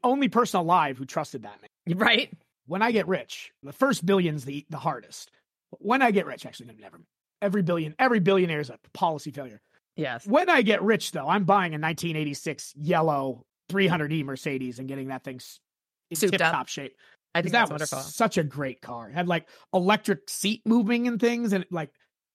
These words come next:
Speaker 1: I would, wor-, I worked at a bar in my early twenties up in L A. And when,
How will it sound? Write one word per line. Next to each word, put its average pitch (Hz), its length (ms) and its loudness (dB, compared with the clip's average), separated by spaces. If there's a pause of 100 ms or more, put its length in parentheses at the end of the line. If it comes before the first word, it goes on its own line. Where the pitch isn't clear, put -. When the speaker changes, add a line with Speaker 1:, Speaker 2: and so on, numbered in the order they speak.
Speaker 1:
I 180 80 2
would, 180 160 4
wor-, 175 180 2
I 208 80 4
worked 233 200 4
at 190 60 4
a 175 40 6
bar 160 400 4
in 131 60 -6
my 135 140 -4
early 139 240 0
twenties 139 540 -4 (380)
up 151 140 -2
in 147 60 0
L 139 200 4
A. 135 280 4
And 143 140 -4
when, 151 80 -2